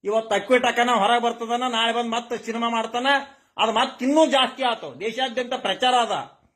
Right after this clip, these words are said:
ದರ್ಶನನ ಇಮೇಜ್ನಿಗೆ ಗ್ಲಾಮರ್ ಏನು ಹೋಗೋದಲ್ಲ. ಇವತ್ತು ಕಸ್ಟಡಿಗೆ ಇರೋದು ನಮ್ಮ ಕಾನೂನಿಗೆ ಗೌರವ ಕೊಟ್ಟು,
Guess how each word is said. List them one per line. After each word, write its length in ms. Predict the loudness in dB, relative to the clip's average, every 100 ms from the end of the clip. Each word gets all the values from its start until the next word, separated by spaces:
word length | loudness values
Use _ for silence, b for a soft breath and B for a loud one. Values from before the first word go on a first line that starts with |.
| _ _ _ _ -4
ದರ್ಶನನ 480 | 0 2 2 2 2
ಇಮೇಜ್ನಿಗೆ 680 | 2 2 2 0 0 2 2
ಗ್ಲಾಮರ್ 420 | 2 0 2 4
ಏನು 200 | 2 2
ಹೋಗೋದಲ್ಲ. 400 | 0 2 2 4 4 4 0 -10 _ _ _ _ _ _ _
ಇವತ್ತು 260 | -8 -6
ಕಸ್ಟಡಿಗೆ 440 | -6 -2 2 4 4
ಇರೋದು 240 | 2 0
ನಮ್ಮ 240 | 0 -2 -4
ಕಾನೂನಿಗೆ 580 | -2 -2 0 -2 -2
ಗೌರವ 380 | 2 2 4 2
ಕೊಟ್ಟು, 540 | 2 -2 -2 -10 _